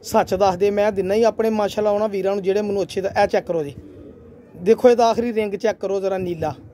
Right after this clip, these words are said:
ਇਹ ਦੇਖੋ ਜ਼ਰਾ ਤਸੱਲੀ ਦੇ ਨਾਲ check ਕਰੋ ਜ਼ਰਾ ਇਹ, ਠੀਕ ਹੈ ਜੀ। ਇਹਦੀ ਇਹ ਤਸੱਲੀ ਦੇ ਨਾਲ ਇਹ ਵੀ check ਕਰੋ ਅੱਖ, ਹੈ ਕਿ ਨਹੀਂ? ਚਮਕ ਦੇਖੋ ਮਾਸ਼ਾਅੱਲਾ, ਡੇਲਾ ਦੇਖੋ। ਹੁਣ ਇਹਨੇ ਦੇਖੋ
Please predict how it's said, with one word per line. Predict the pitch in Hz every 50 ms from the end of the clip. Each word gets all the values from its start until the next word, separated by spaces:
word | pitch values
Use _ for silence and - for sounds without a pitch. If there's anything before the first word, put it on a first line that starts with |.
| - _ 180
ਇਹ | 185 190
ਦੇਖੋ | 185 180 160 - 190 180
ਜ਼ਰਾ | 180 175 180
ਤਸੱਲੀ | 175 - 190 - 254 247 240 247 240
ਦੇ | 233 226
ਨਾਲ | 208 190 185
check | 165 196 170 -
ਕਰੋ | - 151 160 156
ਜ਼ਰਾ | 151 147 - - - - - 165 175
ਇਹ, | 165 - - - - - - - - - - - - - _ _ _ _ _ _ - - - -
ਠੀਕ | - - 170 175
ਹੈ | 196 196
ਜੀ। | 196 214 214 -
ਇਹਦੀ | - 202 185 208
ਇਹ | 214 - - 196 196 202 202 202 -
ਤਸੱਲੀ | 208 196 - 214 208 208 220 214
ਦੇ | 220
ਨਾਲ | 208 202 190 185
ਇਹ | 185 180
ਵੀ | 190 196
check | 190 190 170 -
ਕਰੋ | - 160 160 156 147
ਅੱਖ, | 127 - - - - - - - - - _ - - - - - - - - - - - - - - - - - - - - - - - - - -
ਹੈ | 190 196 196 185
ਕਿ | 202 226
ਨਹੀਂ? | 240 269 262 247 - - - - - - - - - 175 - - - -
ਚਮਕ | - 247 226 220 226 220
ਦੇਖੋ | 226 208 208 196 - 226
ਮਾਸ਼ਾਅੱਲਾ, | 220 202 190 180 170 - 190 185 185
ਡੇਲਾ | 180 175 202 208 196 208 214 208
ਦੇਖੋ। | 202 185 - 208 202
ਹੁਣ | 185 226 233 233 233 - - - - - - - -
ਇਹਨੇ | 233 262 269 285 285
ਦੇਖੋ | 247 269 262 - 285 277